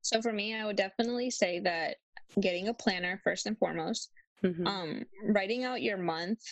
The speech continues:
Speaker 1: and planning out your month. Some people are like, "Well, I don't know what I'm gonna do in a month." Well, it, it's okay. Um, you know, it's part of, like, manifesting, and it's part of just, like, your wanting to do stuff and your want to get stuff done.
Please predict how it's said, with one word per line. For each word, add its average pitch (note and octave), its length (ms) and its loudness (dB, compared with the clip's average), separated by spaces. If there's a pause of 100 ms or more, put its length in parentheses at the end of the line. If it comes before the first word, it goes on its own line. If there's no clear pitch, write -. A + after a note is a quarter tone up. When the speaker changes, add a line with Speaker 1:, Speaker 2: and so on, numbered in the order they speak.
(160)
Speaker 1:
and F#3 180 -2
planning F3+ 360 0
out F3 180 -2
your F#3 160 2
month. E3+ 340 -2 (440)
Some G3+ 220 2
people B3+ 220 2
are A#3+ 80 2
like, A3 180 -2
"Well, G#3 120 4
I A3 60 -4
don't B3+ 260 0
know B3 100 0
what B3 120 2
I'm G3 140 -2
gonna F3 180 0
do F3 160 0
in E3+ 80 -6
a - 60 -4
month." - 240 -6 (100)
Well, - 140 4
it, - 140 -2
it's - 220 0
okay. A3 460 0 (320)
Um, F3 460 0 (380)
you G3 140 2
know, F3+ 160 -2
it's F#3 140 -4
part G#3+ 300 2
of, G#3 160 -2
like, F#3+ 220 0 (140)
manifesting, F#3+ 760 0
and E3+ 80 -2
it's F3 260 -4
part F#3+ 180 4
of G3 160 -2
just, F#3+ 260 0
like, E3+ 300 0
your F3+ 240 0
wanting F3+ 540 0
to G#3+ 100 0
do F3+ 220 0
stuff G#3+ 380 0
and F3 140 0
your E3+ 120 0
want D#3+ 360 -2
to - 120 0
get E3+ 240 2 (200)
stuff - 320 0
done. - 260 0